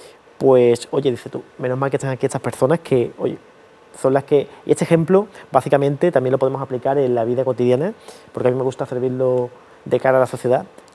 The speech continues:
En todo lo que hagamos, siempre están bien esas personas que aunque digamos,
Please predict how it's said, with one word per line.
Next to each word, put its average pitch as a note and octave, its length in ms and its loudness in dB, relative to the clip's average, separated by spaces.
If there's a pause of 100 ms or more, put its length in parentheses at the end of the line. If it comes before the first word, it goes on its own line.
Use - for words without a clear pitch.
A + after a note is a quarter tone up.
(140)
En B2+ 180 -2
todo E3+ 160 0
lo F3 100 0
que D#3+ 60 0
hagamos, F#3 400 -2 (200)
siempre D3 160 2
están D3+ 200 2
bien D3+ 140 2
esas D3 160 -2
personas D3+ 340 -2
que D3 60 -4
aunque C#3 140 0
digamos, A#2 420 -4